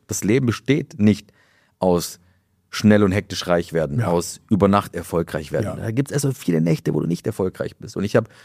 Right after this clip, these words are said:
Speaker 1: so viel auf die Fresse bekommen im Leben.
Speaker 2: Mhm.
Speaker 1: Und dann durch das, was dann noch passiert ist die letzten Jahre mit der Presse, und dann hab ich gesagt, so, jetzt ist es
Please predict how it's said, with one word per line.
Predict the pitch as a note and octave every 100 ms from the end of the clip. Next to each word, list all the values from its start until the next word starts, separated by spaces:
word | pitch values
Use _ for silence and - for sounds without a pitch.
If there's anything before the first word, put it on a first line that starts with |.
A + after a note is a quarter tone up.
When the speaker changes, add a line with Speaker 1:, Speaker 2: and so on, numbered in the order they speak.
| _ _
Speaker 1:
so | G#2 G2+ A#2 A3+
viel | - B2+
auf | G#2 -
die | G2+
Fresse | G2+ F#2+ F2+
bekommen | E2+ - F2+
im | F2
Leben. | D#2+ F2+ C#3+ -
Speaker 2:
Mhm. | B2+ B2+ A#2+ A2+ A#2+ C#3+ _ _ _ _ _ _ _ _ _ _ _ _ _ _ _ _ _ _
Speaker 1:
Und | A#2 A2+
dann | B2+ C#3
durch | -
das, | C#3 C#3
was | B2
dann | C3
noch | A#2+
passiert | - - F3
ist | F#3+
die | D#3+
letzten | C#3+ C#3+
Jahre | B2+ B2 A2+
mit | G2
der | F#2+
Presse, | - D3+ D3
und | B2
dann |
hab | A#2+
ich | A#2+
gesagt, | A2+ -
so, | F#2
jetzt | E2+ B2+ - - -
ist | G2 G#2+
es | F#2